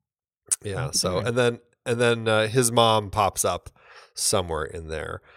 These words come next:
Speaker 2: Yeah.
Speaker 1: Okay, so obviously there's family. His dad is in all three, or is involved in all three. He's a
Speaker 2: Because
Speaker 1: kind
Speaker 2: of
Speaker 1: of a
Speaker 2: the
Speaker 1: composer.
Speaker 2: music, right? Yeah.
Speaker 1: Yeah. So, so that's it with cast. Uh, going through, uh,
Speaker 2: Dean, what
Speaker 1: the
Speaker 2: about Dean
Speaker 1: crew now.
Speaker 2: Tavoularis? He did, does he do all
Speaker 1: Yep.
Speaker 2: three?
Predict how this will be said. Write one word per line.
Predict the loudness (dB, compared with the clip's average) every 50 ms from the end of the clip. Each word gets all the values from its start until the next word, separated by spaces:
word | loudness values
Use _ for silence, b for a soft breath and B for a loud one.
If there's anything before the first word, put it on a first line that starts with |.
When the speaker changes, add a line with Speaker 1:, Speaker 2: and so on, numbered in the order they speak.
| b b
Speaker 2:
Yeah. | -12 -8 -2 0
Speaker 1:
Okay, | 0 4 6 6 4 6
so | 4 6 8 8 8 6 4
obviously | 4 4 4 4 6 6 6 4 6
there's | 4 4 4 4
family. | 0 0 -4 -4 -6 -8 -4
His | -4 -2 -2 2
dad | 4 4 6 6 6 6 6 4 2 0
is | -4 -4 -2 -2 -2
in | 0 2
all | 2 2 0
three, | -2 -4 -4 -4 -2 -2 -2 -4 -2
or | 2 2 2
is | 2 0
involved | -4 -4 -2 0 0 0 0 -2 -6 -8
in | -6
all | -4 -4 -6 -6
three. | -8 -10 -8 -8 -8 -8 -10 -12 -14
He's | -10 -10 -6 -4 -4 -2
a | -2
Speaker 2:
Because | -2 0
Speaker 1:
kind | 0 0
Speaker 2:
of | 0
Speaker 1:
of | -2 -4
a | -4
Speaker 2:
the | -2
Speaker 1:
composer. | -2 -2 0 0 0 -2 -2
Speaker 2:
music, | -4 -4 -6 -8 -8
right? | -6 -6 -6 -8 -8 -10
Yeah. | -8 -8 -8 -6
Speaker 1:
Yeah. | -8 -8 -8 -10 -14 -16 b b b b b b
So, | -2 2 4 4 4 4 2 0
so | 0 0 4
that's | 6 4 4 4 4 4
it | 2 2
with | 2 -2 -4 -4
cast. | -6 -2 0 2 2 2 2 0 -2 -6 -6 -6 -6
Uh, | -6 -4 -4
going | -2 4 4 4 4 4 0
through, | -4 -6 -4 -4 -2 -2 0
uh, | 2
Speaker 2:
Dean, | 4 4 4 2 2
what | 2 2
Speaker 1:
the | 4 4
Speaker 2:
about | 2 4
Dean | 4 2 2 2
Speaker 1:
crew | 2 2
now. | 0 0
Speaker 2:
Tavoularis? | 0 -2 -2 0 0 0 0 -2 -4 -4
He | -6 -4
did, | -2 -2 -4 -4 -4 -6
does | -6 -6 -6 -6
he | -8 -8
do | -6 -6 -4 -2 0
all | 2 2
Speaker 1:
Yep. | 2 2 2
Speaker 2:
three? | 0 -4 -6 -6 -8 -8